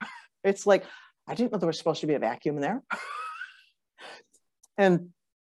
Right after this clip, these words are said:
she, I asked me, you know, why I felt that way. And I said, "I don't know." She said, "Something went terribly wrong." And we talked about it,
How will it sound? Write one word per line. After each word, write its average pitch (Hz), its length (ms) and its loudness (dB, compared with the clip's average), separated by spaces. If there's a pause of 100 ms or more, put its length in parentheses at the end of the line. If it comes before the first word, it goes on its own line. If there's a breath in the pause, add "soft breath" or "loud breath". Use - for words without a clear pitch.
(1000)
she, 240 480 8
I 208 120 8 (220)
asked 240 300 4
me, 170 360 6 (380)
you 185 120 2
know, 165 140 8
why 160 520 4
I 170 120 0
felt 190 300 2
that - 160 -2
way. 143 180 4
And 139 100 0
I 143 80 0
said, 151 320 2
"I 160 200 2
don't 180 200 2
know." 233 120 2
She 180 140 -2
said, 160 200 0
"Something 185 540 0 (120)
went 208 220 -4
terribly 120 680 0 (520)
wrong." 78 200 -6 (1300)
And 175 340 4 (600)
we 214 100 10
talked 240 340 8
about 254 360 12
it, 247 260 8